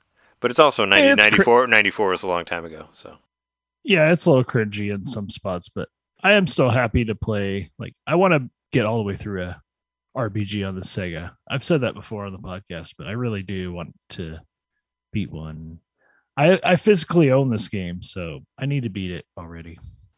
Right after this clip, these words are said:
Speaker 1: Oh, and Fan-,
Speaker 2: Uh,
Speaker 1: Phantasy Star is the, is the one to do it, and it came out in,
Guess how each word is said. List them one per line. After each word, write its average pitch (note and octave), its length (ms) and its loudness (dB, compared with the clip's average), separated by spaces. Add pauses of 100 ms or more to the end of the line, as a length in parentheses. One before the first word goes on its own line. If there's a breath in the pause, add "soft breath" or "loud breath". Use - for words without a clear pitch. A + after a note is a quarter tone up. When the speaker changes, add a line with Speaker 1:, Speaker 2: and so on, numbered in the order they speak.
(160)
Speaker 1:
Oh, A2+ 140 2
and A#2+ 180 0
Fan-, C#3 260 2
Speaker 2:
Uh, F2 60 -8
Speaker 1:
Phantasy D3 340 0
Star A#2 360 4
is F#2+ 160 0
the, F2 260 -2 (680 soft breath)
is G#2+ 200 -6
the G#2 120 -2
one G#2+ 200 0
to A2+ 60 -2
do A2+ 180 2
it, A2 80 2
and A2+ 140 6
it C#3 100 0
came D3+ 200 0
out E3 200 0
in, G2 240 -8